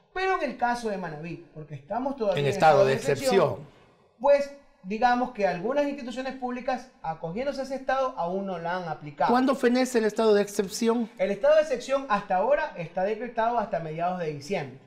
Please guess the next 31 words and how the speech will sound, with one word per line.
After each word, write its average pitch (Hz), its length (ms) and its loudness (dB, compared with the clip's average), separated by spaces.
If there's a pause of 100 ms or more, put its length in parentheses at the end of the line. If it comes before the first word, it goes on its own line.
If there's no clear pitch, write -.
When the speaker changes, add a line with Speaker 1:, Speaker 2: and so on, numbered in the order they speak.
Speaker 2:
Correcto. - 360 -2
Speaker 1:
El 285 100 -2
presidente 220 600 -2
de 220 80 -2
la 214 140 -2
República, 214 680 -6
que 147 160 -8
es 156 60 -6
el 156 100 -8
facultado, 175 720 0
puede 175 400 -8 (640)
ampliarlo 220 720 2
Speaker 2:
Ampliarlo. 113 240 -2
Speaker 1:
o - 20 -6
puede 180 300 0
co-, 196 480 -6
concluirlo. 269 840 -6
Yo 269 220 2
supondría 254 1000 -4
que - 840 -6
en 170 420 -8
Manabí 226 520 -4
la 170 160 -4
resolución 160 440 -8
setenta 240 380 -8
y 240 60 -4
dos 262 340 0
estaría 185 640 -4
en 160 140 -8
plena 233 320 -4
vigencia 277 560 -8